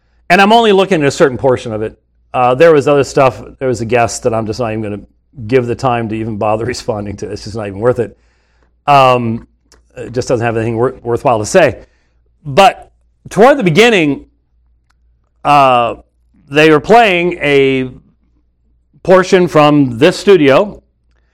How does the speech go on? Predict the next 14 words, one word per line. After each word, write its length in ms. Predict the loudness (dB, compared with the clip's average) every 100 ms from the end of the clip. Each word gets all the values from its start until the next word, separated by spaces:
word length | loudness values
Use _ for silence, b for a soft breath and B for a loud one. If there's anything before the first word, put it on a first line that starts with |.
| _ _ _ _
the 80 | 2
last 320 | 4 4 2
time 520 | 0 0 0 -10 -14 _ _ _ -4
that 260 | 0 2
I 260 | 4 2 2
went 320 | 2 0 0
into 640 | -2 -2 0 0 0 -2 -4
John 460 | 0 2 2 0
chapter 320 | 0 0 0
six. 440 | -6 -8 -10 -12 -20 _ _ _ _ _ _ _ _ _ _ _ _ -20 -20 _ _ _ _ _ _ -2
And 680 | 2 4 4 2 0 -2 -12 _ _ -2
Leighton 420 | 2 4 4 2
gave, 560 | 4 4 4 2 -2 -2
uh, 580 | 2 2 2 0 -6